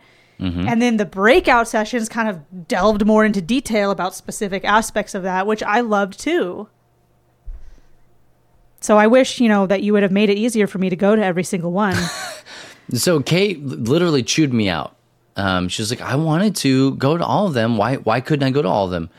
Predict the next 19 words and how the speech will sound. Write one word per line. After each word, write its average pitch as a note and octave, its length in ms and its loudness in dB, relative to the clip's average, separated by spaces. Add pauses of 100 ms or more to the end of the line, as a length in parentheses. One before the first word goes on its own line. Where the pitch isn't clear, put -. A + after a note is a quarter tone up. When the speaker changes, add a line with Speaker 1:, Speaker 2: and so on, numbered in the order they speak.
(400)
Speaker 1:
And G#2 140 -2
I - 20 2
said, - 200 2
"Well, D3+ 260 2
when B2+ 140 2
you, B2 80 2 (140)
when C3 120 2
you C3 80 2
go D3+ 220 2
to F#3+ 80 0
stuff - 280 -2
like F2+ 200 -2
this, F#2 360 -2 (440)
things C3 240 2
have G#2+ 400 -2
to - 80 -2
overlap A#2+ 640 -2
in G#2+ 160 -4
order F#2+ 480 -4